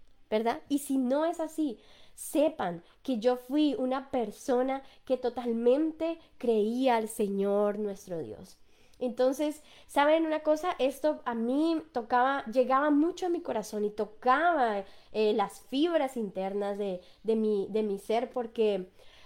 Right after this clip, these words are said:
porque tantas veces, ¿verdad? Nosotros, em,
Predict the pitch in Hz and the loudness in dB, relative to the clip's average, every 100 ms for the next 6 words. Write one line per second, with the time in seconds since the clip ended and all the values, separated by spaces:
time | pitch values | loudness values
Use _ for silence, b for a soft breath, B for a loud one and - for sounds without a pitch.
0 | - 247 247 254 254 254 294 339 285 262 | -6 -4 -2 -2 0 0 0 0 0 0
1 | 277 311 240 220 202 196 214 254 226 226 | 0 -2 -4 -4 -4 -2 0 0 -2 -2
2 | 226 247 254 254 - 226 214 190 170 | -2 0 0 -2 -4 -2 0 0 -4